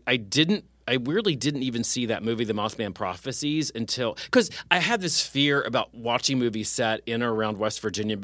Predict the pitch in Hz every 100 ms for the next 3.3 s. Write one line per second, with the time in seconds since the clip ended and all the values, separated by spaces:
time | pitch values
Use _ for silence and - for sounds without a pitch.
0 | - 107 107 101 92 101 - 120 117 110
1 | 104 113 107 101 107 107 101 95 - -
2 | - 120 120 101 101 92 95 - - 139
3 | 143 -